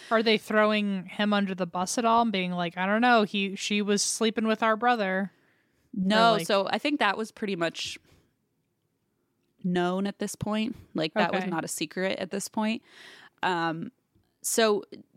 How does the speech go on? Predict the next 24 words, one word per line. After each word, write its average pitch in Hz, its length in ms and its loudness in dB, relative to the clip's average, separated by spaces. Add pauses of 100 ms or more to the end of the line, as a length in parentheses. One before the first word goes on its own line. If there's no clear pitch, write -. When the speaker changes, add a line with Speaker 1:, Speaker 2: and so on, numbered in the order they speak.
(180)
Speaker 2:
Fergus 302 380 0
calls 240 260 -2
his 247 120 -4
sister 202 300 -4
and 175 100 -4
is 202 120 -6
like, 190 200 -2
"I 240 100 0
haven't 302 220 0
heard 277 200 2
anything. 175 520 -2
Like, 160 180 -2
I, 196 300 -2
I 180 60 0
haven't 240 240 -4
heard 254 160 -4
from 233 180 -2
Beth. 190 420 -4
I - 60 -4
wanna 196 180 -4
make 220 180 -4
sure 208 140 -4
she's 196 200 -4
okay. 175 400 -2